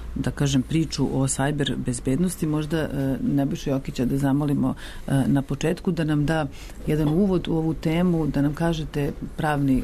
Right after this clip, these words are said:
okvir, dakle pravni institucionalni okvir, e, za obezbeđivanje sajber bezbednosti u Srbiji,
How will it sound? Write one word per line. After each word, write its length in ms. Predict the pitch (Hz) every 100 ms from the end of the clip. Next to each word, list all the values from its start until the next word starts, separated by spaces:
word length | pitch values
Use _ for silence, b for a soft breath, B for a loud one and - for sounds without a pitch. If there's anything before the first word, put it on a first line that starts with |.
| -
okvir, 440 | 147 156 - 139
dakle 340 | - 139 - 139
pravni 420 | - 156 147 147
institucionalni 1000 | 185 190 - - 120 - 110 107 101 107
okvir, 400 | 101 131 131 120
e, 640 | - - - - 135 127
za 200 | 120 135
obezbeđivanje 920 | 127 127 123 127 135 135 143 131 113
sajber 420 | 123 135 127 127 131
bezbednosti 680 | 127 - 107 - 135 -
u 20 | 131
Srbiji, 480 | - 190 208 190